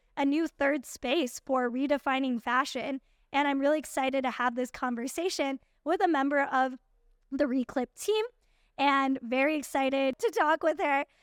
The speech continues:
about her views on circular fashion. What does that even mean? What is circular fashion and why should you care about it? So let's get into it.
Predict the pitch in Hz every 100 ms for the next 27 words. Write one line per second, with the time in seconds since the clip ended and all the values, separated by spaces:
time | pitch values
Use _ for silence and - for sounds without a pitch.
0 | _ - 285 254 302 269 269 269 277 -
1 | 285 302 233 320 381 233 - 233 247 285
2 | 277 294 262 254 - 269 262 247 247 240
3 | 233 277 277 277 285 302 277 277 285 233
4 | 233 294 349 - 262 233 254 247 269 262
5 | 254 - 240 226 226 285 - 285 349 -
6 | 269 226 233 - 156 175 _ _ - -
7 | 277 269 262 262 277 - 262 240 240 233
8 | - -